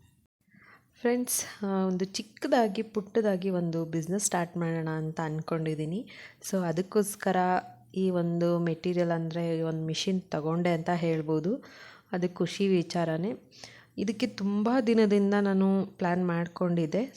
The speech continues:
So, ಹಾಗಾಗಿ, ಆ, ತಗೊಂಡೆ. So, ಮೊನ್ನೆ, ಅಂದರೆ, ಆ, ಅಮ್ಮ ಬೆಂಗಳೂರಿಗೆ ಬಂದಿದ್ರು, ಅವರು ತಂದು ಕೊಟ್ಟಿದ್ದು. Already, ಅಂದರೆ, ಪ್ಯಾಕಿಂಗ್ ಕವರೆಲ್ಲ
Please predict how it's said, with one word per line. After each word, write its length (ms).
So, 80
ಹಾಗಾಗಿ, 800
ಆ, 260
ತಗೊಂಡೆ. 680
So, 200
ಮೊನ್ನೆ, 340
ಅಂದರೆ, 280
ಆ, 400
ಅಮ್ಮ 220
ಬೆಂಗಳೂರಿಗೆ 460
ಬಂದಿದ್ರು, 540
ಅವರು 260
ತಂದು 300
ಕೊಟ್ಟಿದ್ದು. 500
Already, 580
ಅಂದರೆ, 380
ಪ್ಯಾಕಿಂಗ್ 520
ಕವರೆಲ್ಲ 360